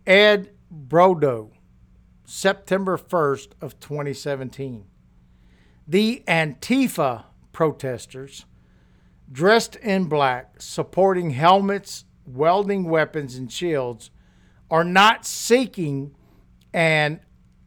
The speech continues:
ideological objective. When reporters ask them what they are proste-,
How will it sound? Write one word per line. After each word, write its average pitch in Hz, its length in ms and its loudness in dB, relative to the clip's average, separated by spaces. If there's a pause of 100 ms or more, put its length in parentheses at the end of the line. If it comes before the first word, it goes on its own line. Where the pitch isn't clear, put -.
(120)
ideological 196 1300 2
objective. 170 840 2 (1700)
When 175 220 -4
reporters 226 800 4 (100)
ask 185 360 2
them 131 420 -4 (480)
what 202 400 4
they 190 160 4
are 180 160 4
proste-, 214 720 4